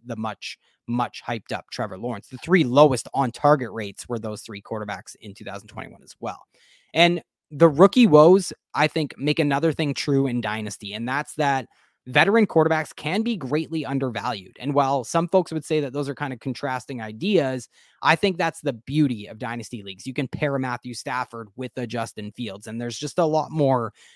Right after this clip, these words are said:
wiggle room or acceptable philosophies inside of roster construction, right? So as we go through these quarterbacks today, as we continue to absorb,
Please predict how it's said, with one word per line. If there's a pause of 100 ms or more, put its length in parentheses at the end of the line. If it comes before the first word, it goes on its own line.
(120)
wiggle
room
or
acceptable
philosophies (100)
inside
of
roster
construction,
right? (560)
So (240)
as
we
go
through
these
quarterbacks
today, (100)
as
we
continue
to
absorb,